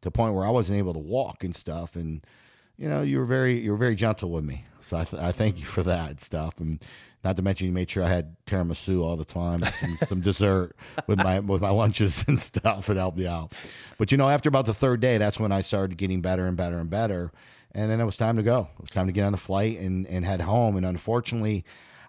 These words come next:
Speaker 1: I felt, you know, and the doctor said, "Hey, you know, you gotta, it's a fifty fifty shot getting on a plane.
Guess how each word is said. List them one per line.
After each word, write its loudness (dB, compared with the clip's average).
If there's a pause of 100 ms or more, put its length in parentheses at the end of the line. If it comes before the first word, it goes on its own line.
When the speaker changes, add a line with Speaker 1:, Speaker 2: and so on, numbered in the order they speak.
(120)
Speaker 1:
I 0
felt, 0
you 0
know, 4
and 2
the -2
doctor 0
said, 0
"Hey, 4
you 2
know, 0
you 0
gotta, -2
it's -6
a -2
fifty 0
fifty -2
shot 0
getting -2
on -4
a -8
plane. 0